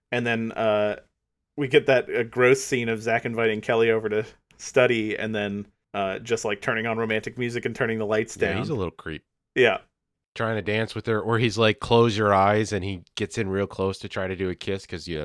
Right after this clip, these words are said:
Speaker 2: that's appropriate.
Speaker 1: Yeah, and then the other girls climb in the window and take him hostage and force him to tell him, tell them what they should study for the, this exam that makes him so confident.
Speaker 2: Yeah, they threaten him bodily harm, which kinda makes up for him being a creep.
Speaker 1: Yeah.
Speaker 2: It doesn't, but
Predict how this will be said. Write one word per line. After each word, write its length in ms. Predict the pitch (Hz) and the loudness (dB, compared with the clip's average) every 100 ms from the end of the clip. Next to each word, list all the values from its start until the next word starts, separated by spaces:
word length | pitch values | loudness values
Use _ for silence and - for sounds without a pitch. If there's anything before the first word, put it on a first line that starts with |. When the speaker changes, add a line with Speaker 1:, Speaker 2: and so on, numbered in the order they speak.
| 69 | -6
Speaker 2:
that's 260 | 78 82 - | -8 -8 -10
appropriate. 540 | - 67 - 76 - _ _ _ _ | -10 -10 -10 -14 -14 _ _ _ _
Speaker 1:
Yeah, 260 | 131 110 95 - | 2 2 0 -2
and 140 | 135 | 0
then 160 | 131 123 | 0 2
the 80 | 120 | 2
other 160 | 127 | 2
girls 260 | 113 110 - | 2 0 -2
climb 240 | 131 117 | -2 0
in 80 | 110 | 0
the 80 | 110 | 0
window 320 | 110 117 113 | 0 2 2
and 80 | 104 | 2
take 220 | 117 107 | 0 0
him 80 | 113 | -2
hostage 400 | 107 104 110 113 | -2 -2 -6 -8
and 100 | 113 | -6
force 220 | 110 104 | -4 -4
him 100 | 110 | -8
to 60 | - | -4
tell 260 | 120 101 | -2 -2
him, 200 | 98 101 _ - | -4 -10 _ -6
tell 160 | 127 110 | -2 -2
them 240 | 104 101 | -2 -2
what 180 | 107 - | -4 -2
they 120 | 113 | -4
should 180 | - 104 | -6 -8
study 240 | - 104 | -4 -2
for 140 | 101 104 | -2 -6
the, 120 | 98 _ _ | -6 _ _
this 300 | 117 101 - | -8 -8 -8
exam 500 | 95 101 95 95 101 - _ _ | -10 -6 -6 -8 -10 -14 _ _
that 140 | - 98 | -6 -4
makes 200 | 95 - | -4 -8
him 60 | |
so 160 | 104 104 | -6 -6
confident. 500 | - 95 - 107 104 _ _ _ 92 | -6 -8 -6 -8 -8 _ _ _ -8
Speaker 2:
Yeah, 160 | 87 | -6
they 100 | 85 | -6
threaten 320 | 82 92 87 | -6 -6 -6
him 160 | 90 85 | -6 -6
bodily 380 | 80 82 82 80 | -4 -4 -4 -6
harm, 400 | 80 80 78 82 | -6 -6 -8 -6
which 220 | 113 - | -6 0
kinda 200 | 160 165 | 2 2
makes 220 | 113 101 | 2 0
up 160 | 104 - | -2 -2
for 120 | 87 | -4
him 120 | 87 | -6
being 280 | 80 80 78 | -6 -8 -8
a 20 | |
creep. 280 | - 82 73 _ _ _ _ - | -10 -10 -12 _ _ _ _ 0
Speaker 1:
Yeah. 280 | 139 107 - - _ | 4 4 2 -14 _
Speaker 2:
It 140 | 120 - | -8 0
doesn't, 440 | 123 92 85 67 _ | 2 0 -4 -8 _
but 280 | 87 76 | -4 -4